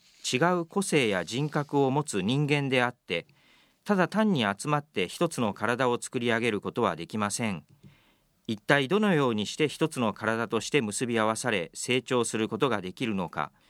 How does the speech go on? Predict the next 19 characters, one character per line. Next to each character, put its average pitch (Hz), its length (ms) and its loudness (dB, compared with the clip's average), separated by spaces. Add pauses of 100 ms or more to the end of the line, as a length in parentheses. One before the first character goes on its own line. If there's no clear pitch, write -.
(420)
そ - 180 -2
れ 170 100 4
が 170 240 0 (200)
愛 156 260 2
に 104 140 -2
よ 87 120 -4
っ - 20 -10
て - 340 -4 (180)
と 165 100 2
言 107 120 2
わ 82 100 0
れ 82 100 -4
ま 82 140 -6
す。 - 200 -16 (840)
こ 180 140 2
の 190 260 2
愛 156 220 0
と 127 120 -4
は、 90 280 2